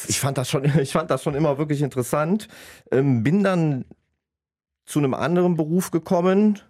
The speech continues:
aber letztendlich dann so konnte ich mir dann diesen Kindheitstraum dann auch erfüllen. So, und, äh, deswegen würde ich schon sagen,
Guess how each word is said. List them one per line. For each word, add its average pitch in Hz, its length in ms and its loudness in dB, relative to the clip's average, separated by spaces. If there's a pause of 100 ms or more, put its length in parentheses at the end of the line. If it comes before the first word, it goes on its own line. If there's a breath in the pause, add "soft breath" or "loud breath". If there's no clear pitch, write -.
(120)
aber 120 220 -2
letztendlich 147 680 -2
dann 143 500 0 (160)
so 131 440 0 (640)
konnte 143 220 -2
ich 131 80 -4
mir 139 100 2
dann 127 120 0
diesen 123 200 -2
Kindheitstraum 135 580 -2
dann 120 120 0
auch 123 100 0
erfüllen. 85 540 -2 (800 soft breath)
So, 98 160 0
und, 98 420 0
äh, 104 240 0
deswegen 107 380 -2
würde 131 180 0
ich 131 140 -2
schon 131 240 0
sagen, 117 580 0